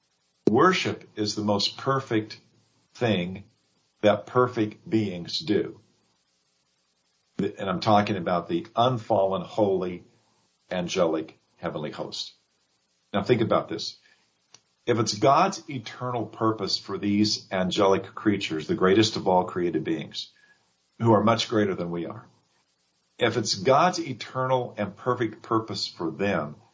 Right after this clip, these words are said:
if God created them to worship him unceasingly, then how much more so for us? If this is God's purpose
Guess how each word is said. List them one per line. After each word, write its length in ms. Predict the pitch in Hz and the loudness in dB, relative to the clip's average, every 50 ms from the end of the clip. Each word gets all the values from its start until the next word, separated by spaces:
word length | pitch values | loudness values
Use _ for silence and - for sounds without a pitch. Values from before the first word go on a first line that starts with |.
| _ _ _ _ _ _ _ _ _ _ _ _ _ _ _ _ _ _ | _ _ _ _ _ _ _ _ _ _ _ _ _ _ _ _ _ _
if 260 | - 120 110 110 107 101 | 0 0 0 0 0 2
God 440 | 131 131 143 160 185 190 - - - _ _ _ | 4 4 4 4 2 2 0 -4 -8 _ _ _
created 720 | - - - 131 127 120 120 131 143 160 165 156 127 - | -12 -6 -2 -2 0 0 2 2 4 4 4 4 2 0
them 440 | - 95 82 78 78 82 90 92 - _ _ _ _ _ _ - | -2 -2 -2 -2 -2 -4 -6 -10 -12 _ _ _ _ _ _ 0
to 140 | - 113 | 4 4
worship 540 | 101 87 110 131 151 151 147 - 139 120 - | 4 6 6 4 4 4 2 0 -2 -4 -4
him 320 | - 120 113 107 107 107 107 | -2 -2 0 0 0 0 0
unceasingly, 1500 | - 104 101 101 101 101 104 - - - - - - 160 170 190 185 - - - - 87 85 82 - - - - - - _ _ _ _ _ _ _ _ _ _ _ _ _ _ _ _ _ _ _ _ _ _ _ | 2 2 2 2 0 -4 -8 -10 -8 -8 -6 0 2 4 4 4 4 0 0 -2 -4 -4 -4 -4 -4 -6 -6 -10 -12 -16 _ _ _ _ _ _ _ _ _ _ _ _ _ _ _ _ _ _ _ _ _ _ _
then 300 | 113 131 135 131 127 - - _ _ | 4 6 6 6 4 0 -8 _ _
how 280 | - - - - 143 160 | -6 -6 -4 -2 -2 -2
much 320 | 180 196 180 165 - - | 0 0 0 -2 -2 -6
more 240 | 131 127 131 143 143 | -10 -10 -8 -6 -4
so 300 | 135 - - - 127 123 | -2 -2 0 0 0 -2
for 240 | 107 - 123 120 127 | -2 -2 -4 -4 -2
us? 440 | 147 147 - - - - - - - _ _ _ _ _ _ _ _ _ _ _ _ _ _ _ _ _ | -4 -4 -4 -4 -4 -4 -4 -6 -10 _ _ _ _ _ _ _ _ _ _ _ _ _ _ _ _ _
If 140 | - 123 117 | 2 4 6
this 240 | 135 180 208 208 254 | 6 4 4 4 2
is 140 | 226 151 - | 0 -2 -2
God's 500 | - 135 120 123 131 127 120 - - - _ _ _ _ _ _ _ _ _ _ - | 0 2 2 4 4 2 2 0 -6 -12 _ _ _ _ _ _ _ _ _ _ -12
purpose 800 | - - 151 160 160 - 101 85 - - - - - - - | 0 2 4 4 4 2 0 -4 -2 -2 -4 -4 -4 -6 -10